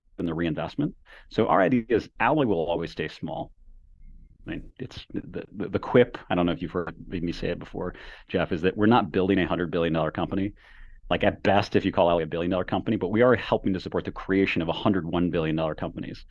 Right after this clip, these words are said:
And the idea is, like, we just run the little, the little banana stand that throws off a dollar of profit, and there's always money in the banana stand.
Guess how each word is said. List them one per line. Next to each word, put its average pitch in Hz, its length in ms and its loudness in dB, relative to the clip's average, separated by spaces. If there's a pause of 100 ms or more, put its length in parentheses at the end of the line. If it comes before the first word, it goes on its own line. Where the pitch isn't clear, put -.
(640)
And 95 80 0
the 95 80 6
idea 92 200 6
is, 92 100 2
like, 82 220 4 (180)
we 101 300 0
just 117 220 2
run 98 180 4
the 90 100 2
little, 87 260 -2 (160)
the - 300 -6
little 85 260 -2 (200)
banana 87 340 2
stand 85 320 0
that 78 120 -6
throws 87 220 -2
off 82 160 0
a 90 60 -4
dollar 80 260 2
of - 140 -8
profit, 80 560 0
and 101 80 -2
there's 80 140 -2
always 85 240 -2
money 85 180 -2
in 80 80 0
the 80 60 -2
banana 92 320 2
stand. 80 400 -4